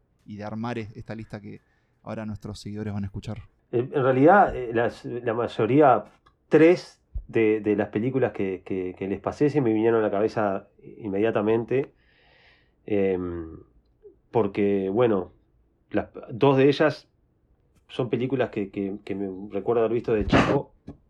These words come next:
Speaker 2: y que me, que me dejaron loco de la cabeza. <laughs> Y, y, y el resto son películas que ya vi de, de más grande y que tienen otras, otras, este, otra significancia en mi vida. Pero,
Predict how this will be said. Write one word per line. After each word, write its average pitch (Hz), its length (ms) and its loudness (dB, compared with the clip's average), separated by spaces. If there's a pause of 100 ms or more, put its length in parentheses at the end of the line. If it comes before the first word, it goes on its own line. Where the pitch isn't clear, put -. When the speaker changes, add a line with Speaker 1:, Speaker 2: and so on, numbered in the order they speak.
Speaker 2:
y 107 140 -14
que 98 160 -8
me, 90 480 -8
que 90 100 -12
me 90 100 -8
dejaron 92 800 -6
loco 98 280 0
de 95 60 -2
la 90 80 -4
cabeza. 107 440 -6 (120)
<laughs> - 880 -20
Y, 107 460 -2 (480)
y, 117 400 -4
y 123 120 0
el 120 120 4
resto 147 400 4
son 147 160 2
películas 139 400 0
que 120 120 -4
ya 120 120 0
vi 127 160 -2
de, 123 100 2
de 110 260 -2
más 117 180 0
grande 123 380 2
y 135 60 -2
que 110 120 -4
tienen 104 420 -2 (880)
otras, - 680 -2
otras, 104 400 -6 (580)
este, 82 1000 -8
otra 113 220 -4
significancia 92 840 -8
en 85 60 -10
mi 85 100 -12
vida. 85 320 -10 (760)
Pero, 92 640 -2